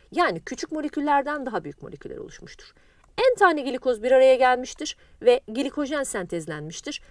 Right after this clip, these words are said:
Mesela glikojen sentezinin gerçekleştiği hücre bir hayvan olabilir, bir bakteri ya da mantar olabilir. Ama buradaki tüm reaksiyonların temel esprisi hücrenin içinde gerçekleşmiş olmalarıdır.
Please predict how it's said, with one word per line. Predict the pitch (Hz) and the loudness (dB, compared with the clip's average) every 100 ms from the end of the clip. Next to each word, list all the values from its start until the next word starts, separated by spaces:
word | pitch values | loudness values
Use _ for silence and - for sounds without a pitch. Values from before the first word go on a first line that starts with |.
| - | -14
Mesela | - - - - | -10 -8 -6 -8
glikojen | 233 262 247 262 247 | -8 -4 -4 -4 -6
sentezinin | - 202 196 190 180 | -6 -8 -6 -10 -6
gerçekleştiği | 175 175 185 165 - 165 | -6 -6 -12 -12 -12 -12
hücre | 156 147 156 | -12 -8 -2
bir | 196 | 0
hayvan | 214 220 233 | 0 -2 -4
olabilir, | 233 226 233 - - - | -2 -2 -2 -8 -18 -10
bir | - 185 | -4 -2
bakteri | 175 - 175 185 - _ | -2 -2 -2 -4 -6 _
ya | 208 | -6
da | 208 | -4
mantar | 190 185 175 214 196 | -6 -6 -6 -6 -6
olabilir. | 180 156 139 147 - | -8 -10 -12 -20 -2
Ama | - 330 - - - _ - | 0 0 -2 -14 -20 _ -16
buradaki | 160 285 453 415 339 | -4 4 4 4 2
tüm | - - | 0 0
reaksiyonların | 480 466 254 - - 165 151 147 | 6 6 4 -6 -12 -12 -10 -12
temel | - 214 294 | -8 -4 -4
esprisi | 302 - 294 294 311 320 - - - | -6 -6 -6 -4 -6 -6 -10 -20 -14
hücrenin | 233 226 269 330 247 | -12 -8 -4 -2 -2
içinde | 190 170 151 | -6 -8 -8
gerçekleşmiş | 147 139 - - 139 190 - | -8 -12 -16 -16 -16 -12 -8
olmalarıdır. | 226 233 240 247 247 - | -6 -4 -4 -4 -8 -16